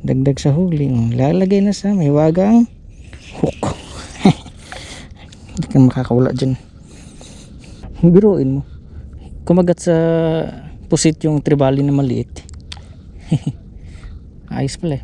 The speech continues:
Malakas pala. Kahit maliit, malakas pala. Malakas siyang lumaban.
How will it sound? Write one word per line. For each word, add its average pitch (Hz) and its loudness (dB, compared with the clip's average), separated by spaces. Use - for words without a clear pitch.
Malakas 156 -2
pala. 349 0
Kahit 226 2
maliit, 240 4
malakas 214 0
pala. 254 0
Malakas 196 0
siyang 214 4
lumaban. 196 2